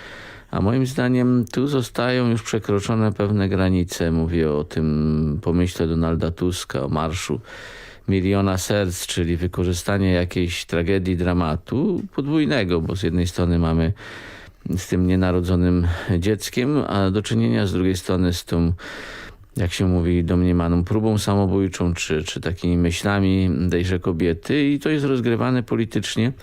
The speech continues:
przez człowieka, czy przez ludzi, przecież nie młodych, a więc, ym, powinni też rozumieć, że za wszystko się odpowiada. To nie jest tak, że polityka jest wyzuta z dziedziny moralności.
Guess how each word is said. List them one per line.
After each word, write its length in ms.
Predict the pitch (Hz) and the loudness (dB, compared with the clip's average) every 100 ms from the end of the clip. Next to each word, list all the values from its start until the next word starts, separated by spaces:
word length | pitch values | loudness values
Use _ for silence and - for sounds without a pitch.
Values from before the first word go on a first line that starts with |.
| - - - - - - 151 151 | -18 -16 -16 -18 -20 -6 -4 -2
przez 420 | - 196 - - | -2 -2 -2 -6
człowieka, 520 | - 139 139 160 147 | -2 0 0 0 -2
czy 140 | 131 127 | -2 -4
przez 280 | 135 123 | -2 -2
ludzi, 420 | 131 104 87 95 98 | 0 0 0 -2 -2
przecież 420 | - 101 98 92 | -4 -4 -2 0
nie 160 | 107 | 2
młodych, 480 | 104 95 87 87 87 | 2 2 2 0 0
a 100 | 82 | 0
więc, 460 | 85 87 82 - 87 | 0 0 -2 -4 -2
ym, 480 | 82 82 82 82 80 | -2 0 0 0 0
powinni 420 | 87 98 92 87 | 0 2 2 0
też 400 | 85 82 - - | -2 -4 -4 -2
rozumieć, 720 | 85 85 98 90 82 82 - - - - - - - - - 87 | 0 0 2 2 2 -2 -10 -14 -18 -16 -14 -14 -12 -8 -2 -2
że 560 | 85 90 87 87 87 87 85 | 0 2 4 4 4 2 2
za 160 | 95 | 0
wszystko 360 | 92 98 - 92 | 0 -2 -2 -2
się 160 | 98 98 | 0 0
odpowiada. 520 | - 107 127 95 82 | 0 0 2 2 2
To 80 | 87 | 2
nie 120 | 101 | 2
jest 160 | 85 | 2
tak, 140 | 85 80 | 0 0
że 100 | 87 | -2
polityka 480 | 87 85 87 82 82 | 0 -2 -2 -2 0
jest 160 | 82 | 0
wyzuta 440 | 87 82 92 85 80 | 0 0 -2 -2 -4
z 60 | |
dziedziny 400 | 85 82 87 80 | -2 -2 0 2
moralności. 840 | 78 78 78 78 76 - - 90 | 2 0 0 0 -2 -4 -2 -2